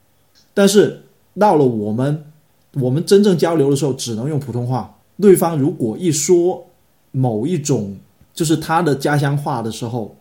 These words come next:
我们一方面是会觉得很土，另外一方面就是真的是听不懂，因为他们说的，或者说我们说的这种语言已经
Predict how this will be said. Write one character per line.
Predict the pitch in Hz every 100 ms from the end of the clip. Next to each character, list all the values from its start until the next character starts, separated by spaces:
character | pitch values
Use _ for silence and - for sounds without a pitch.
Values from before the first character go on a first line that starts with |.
| _
我 | 135 120
们 | 127 180
一 | 175
方 | 165
面 | 175
是 | 151 160
会 | 156 165 127
觉 | - 123
得 | 135 131
很 | 131 143
土， | - 110 - _ _ _ -
另 | 196
外 | 196 165
一 |
方 | 135 127
面 | 131 117
就 | 139
是 | 131 120
真 | - 190
的 | 226
是 | 156 135
听 | - 131
不 | 127
懂， | 110 - _ _
因 | 190 233
为 | 240
他 | 165 - 180 190 -
们 | 147 127 147
说 | - 175 170
的， | 147
或 | 131 160
者 | 135
说 | 151
我 | 131 113
们 | 104 143
说 | 143 160 160
的 | 131
这 | 151
种 | 127 127
语 | 127 107
言 | 107 110 135
已 | 135
经 | 113 160 185